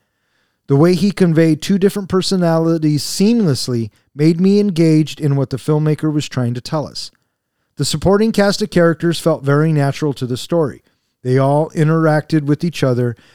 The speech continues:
made me <laughs> dislike them all, with the exception of Willem Dafoe.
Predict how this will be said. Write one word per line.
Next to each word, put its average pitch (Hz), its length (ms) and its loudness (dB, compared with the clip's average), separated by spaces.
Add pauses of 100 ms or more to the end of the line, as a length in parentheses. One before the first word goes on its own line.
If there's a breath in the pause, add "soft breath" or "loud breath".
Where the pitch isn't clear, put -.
(140 soft breath)
made 147 240 2
me 156 140 2
<laughs> - 0 -
dislike 151 500 2
them 143 200 0
all, 120 240 -4 (140 soft breath)
with 175 220 2
the 190 140 2
exception 151 520 0
of 139 180 0
Willem 120 320 -2
Dafoe. 123 380 -8